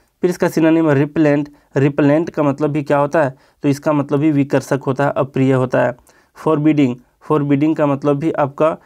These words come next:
घृणा उत्पन्न करने वाली चीज़ को बोलते हैं फॉरबिडिंग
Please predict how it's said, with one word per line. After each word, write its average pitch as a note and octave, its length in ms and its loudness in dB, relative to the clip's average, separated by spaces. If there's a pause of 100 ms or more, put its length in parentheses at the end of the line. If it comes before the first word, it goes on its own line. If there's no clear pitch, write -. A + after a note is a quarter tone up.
(200)
घृणा D3+ 340 2
उत्पन्न D#3 340 -2
करने C#3+ 240 0
वाली C#3 220 0
चीज़ C3+ 200 -6
को - 100 -4
बोलते C3+ 240 0
हैं C3+ 60 -2
फॉरबिडिंग C3+ 720 0